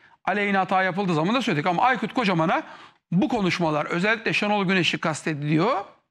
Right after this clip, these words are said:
Yakışmadı. Uymadı hocaya. Aykut'a uymadı. Benim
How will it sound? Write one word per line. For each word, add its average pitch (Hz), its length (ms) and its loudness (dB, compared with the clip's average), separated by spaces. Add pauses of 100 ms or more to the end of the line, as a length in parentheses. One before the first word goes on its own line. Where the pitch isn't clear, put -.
(160)
Yakışmadı. 131 520 -2 (160)
Uymadı 196 340 0
hocaya. - 320 -6 (440)
Aykut'a 147 380 -4
uymadı. 196 240 -2
Benim 240 220 -2